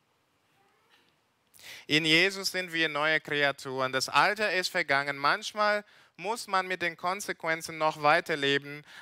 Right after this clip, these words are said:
aber Gott macht auch aus solchem Leid was Gutes.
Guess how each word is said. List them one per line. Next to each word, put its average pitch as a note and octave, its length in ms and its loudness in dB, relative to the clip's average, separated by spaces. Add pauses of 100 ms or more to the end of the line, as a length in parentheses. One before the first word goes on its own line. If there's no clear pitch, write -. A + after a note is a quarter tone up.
aber D#3 300 4
Gott F3+ 300 0
macht F#3+ 380 -2
auch F#3 420 0 (180)
aus D3+ 360 -4
solchem F#3 560 -2
Leid A2 500 -2 (360)
was B2 200 -6
Gutes. G#2 560 -14